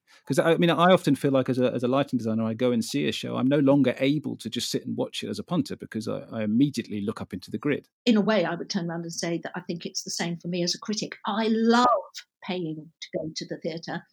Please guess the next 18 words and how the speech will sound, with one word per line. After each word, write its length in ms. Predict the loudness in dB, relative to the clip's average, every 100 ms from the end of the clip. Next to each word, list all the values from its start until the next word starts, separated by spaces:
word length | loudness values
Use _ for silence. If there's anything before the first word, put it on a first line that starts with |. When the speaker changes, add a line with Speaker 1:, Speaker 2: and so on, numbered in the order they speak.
| _ -20 _ -4
Speaker 2:
and 120 | -2
I 100 | 2
notice 680 | 4 6 4 4 -2 -4 -6 -6
I 180 | -6 -6 _ -2
definitely 640 | -2 -2 -8 -8 -6 -6
watch 280 | -4 -6 -4
it 200 | -6 -6 _
in 140 | -6 -4
a 80 | -4
different 340 | -4 -6 -6
way. 240 | -4 -4 -2
And 140 | 0 2
actually, 480 | 0 0 0 -2 0
I 120 | -2
find 260 | -2 -4 -2
I'm 260 | -2 -4 0
way 280 | 2 2 0
for-, 180 | -8